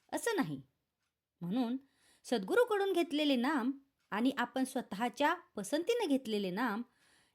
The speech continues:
यामध्ये फरक करता येत नाही. तरीसुद्धा सद्गुरूकडून घेतलेल्या नामाचे वैशिष्ट्य आहेच. ते असे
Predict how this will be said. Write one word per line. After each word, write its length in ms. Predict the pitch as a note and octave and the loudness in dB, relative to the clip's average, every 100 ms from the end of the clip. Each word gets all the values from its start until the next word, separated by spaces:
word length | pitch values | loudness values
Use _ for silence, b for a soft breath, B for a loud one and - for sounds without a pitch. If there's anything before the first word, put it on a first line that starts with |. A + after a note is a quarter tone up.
| - | 0
यामध्ये 460 | C#4 F4+ F4 E4 | 2 4 2 0
फरक 360 | E4+ A3+ C#4+ D#4 | 0 0 0 0
करता 300 | D4+ C#4 C4+ | -4 0 0
येत 140 | C4 | -2
नाही. 320 | A#3 F3 C#3+ C3 _ _ _ _ _ _ _ _ _ _ _ | -4 -8 -10 -14 _ _ _ _ _ _ _ _ _ _ _
तरीसुद्धा 540 | G3 A#3+ C4 A3 D#3+ C3+ - _ _ _ _ | -6 -4 -4 -6 -10 -16 -18 _ _ _ _
सद्गुरूकडून 680 | - F#3 D3+ B3 G4 F#4+ E4 | -6 -6 -2 0 2 2 4
घेतलेल्या 420 | C#4+ C4+ B3+ A#3+ A3 | 4 4 2 0 0
नामाचे 800 | F#3+ F3+ A3+ A3+ G3 C4 C#4+ - | -2 -2 -4 -4 -4 -4 -8 -6
वैशिष्ट्य 540 | F3+ F3 B3 A3 - | -4 -4 -4 -8 -4
आहेच. 520 | A#3+ F3 F3 C#3+ - - _ _ _ _ _ _ _ _ _ _ _ _ - | -2 -2 -4 -8 -12 -18 _ _ _ _ _ _ _ _ _ _ _ _ -4
ते 120 | E4+ | 0
असे 360 | D#4+ D4+ D4+ | 2 2 2